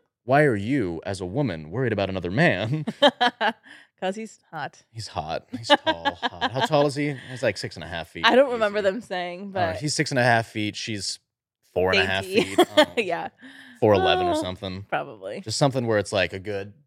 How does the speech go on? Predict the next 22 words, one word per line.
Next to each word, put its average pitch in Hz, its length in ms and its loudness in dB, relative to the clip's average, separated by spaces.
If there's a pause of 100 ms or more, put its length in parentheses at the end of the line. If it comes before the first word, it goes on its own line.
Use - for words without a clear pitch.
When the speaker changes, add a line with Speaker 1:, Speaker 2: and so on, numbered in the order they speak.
(360)
Speaker 1:
y-, 131 120 -20
Speaker 2:
Yeah. 180 220 -6
Speaker 1:
you, 131 280 2
you 127 200 0
have 127 160 6
to 110 60 -8
see 110 160 -4
your 92 100 -2
chiropractor 82 680 -2
if 82 140 -12
you 87 100 -8
wanna 82 200 -6
look 80 200 -8
up 78 120 -10
at - 60 -20
this 80 140 -20
guy. 85 320 -6
Speaker 2:
Well, 156 280 -4
yeah. 147 280 -8 (340)
Speaker 1:
If - 120 -18
you're 80 120 -6
her. 87 280 -8